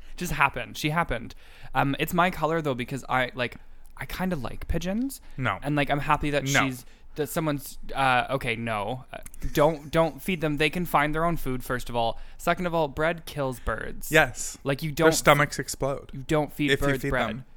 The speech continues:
Speaker 1: So
Speaker 2: Yeah.
Speaker 1: I guess, okay, so that's the essence of my color. We're trying to do good things, but it doesn't seem like good things are happening. There's, like, a futility to me today. There's, like, a pigeon gray back wing with a lot of red. And I wish I had someone to drive me around in Suzuki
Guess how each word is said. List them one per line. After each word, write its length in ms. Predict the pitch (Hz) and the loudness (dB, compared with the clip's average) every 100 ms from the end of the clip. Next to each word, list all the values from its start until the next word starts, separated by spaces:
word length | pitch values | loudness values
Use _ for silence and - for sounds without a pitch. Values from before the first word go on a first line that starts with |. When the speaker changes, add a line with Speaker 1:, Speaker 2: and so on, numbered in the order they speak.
| - - - | -20 -16 -4
Speaker 1:
So 160 | 131 165 | -2 0
Speaker 2:
Yeah. 40 | |
Speaker 1:
I 60 | 156 | 2
guess, 220 | 160 165 | 2 0
okay, 220 | 147 113 107 | -2 -4 -6
so 120 | 127 | 0
that's 300 | 143 139 - | 4 4 2
the 80 | 147 | 0
essence 260 | 135 147 | 0 -2
of 60 | 139 | -2
my 100 | 131 | -2
color. 440 | - 120 113 110 - - - | 0 0 0 0 -4 -14 -8
We're 80 | 135 | -6
trying 260 | - 165 160 | -2 0 0
to 60 | |
do 160 | 147 147 | 0 -2
good 180 | 139 135 | -2 -4
things, 560 | - 135 135 127 - - - - | -2 -2 -2 -4 -8 -10 -10 -8
but 120 | 123 | -6
it 60 | 110 | -4
doesn't 200 | 131 135 | -4 -4
seem 160 | - 135 | -2 0
like 160 | 127 | 0
good 160 | 131 117 | -2 -4
things 220 | 127 123 | -2 -2
are 60 | 120 | -2
happening. 580 | 120 127 120 113 117 - - | -2 0 -2 -2 -6 -8 -8
There's, 160 | 131 120 | -6 -4
like, 140 | 120 | -6
a 40 | |
futility 600 | 120 127 113 147 139 143 139 | -8 -8 -6 -2 -2 -2 -4
to 120 | 143 | -4
me 160 | 143 139 | -4 -2
today. 540 | 143 135 131 135 131 - - | 0 0 2 0 0 -2 -2
There's, 160 | 120 | -2
like, 140 | 120 - | -2 0
a 40 | |
pigeon 360 | - 147 135 139 | 2 2 2 0
gray 180 | 131 131 | 0 2
back 280 | 123 120 | 4 4
wing 280 | 120 120 117 | 2 0 0
with 120 | 113 | 0
a 40 | 117 | -2
lot 180 | 117 110 | -2 -2
of 120 | 104 | -4
red. 420 | 110 104 101 107 - - - - - | -2 -2 -2 -6 -8 -8 -6 -6 -4
And 360 | 113 107 107 - | -4 -4 -6 -6
I 80 | |
wish 200 | 113 117 117 | -4 -4 -6
I 60 | |
had 160 | 110 107 | -6 -6
someone 180 | 117 107 | -6 -6
to 60 | |
drive 240 | 110 101 104 | -6 -6 -6
me 60 | |
around 160 | 104 101 | -6 -8
in 60 | 107 | -10
Suzuki 600 | - 107 104 - - | -10 -10 -10 -10 -12